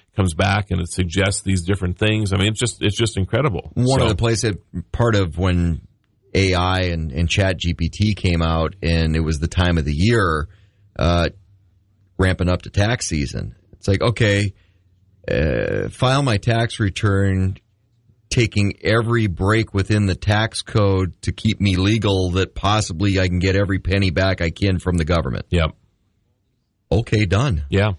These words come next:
Speaker 1: that's exactly right. So y-, you bring that up.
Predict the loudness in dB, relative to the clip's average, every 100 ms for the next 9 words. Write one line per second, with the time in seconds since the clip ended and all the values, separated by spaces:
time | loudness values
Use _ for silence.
0 | _ _ -2 -2 0 0 0 0 0 -2
1 | -2 -18 _ 0 0 -2 _ -20 -6 0
2 | 0 2 2 2 2 0 0 -2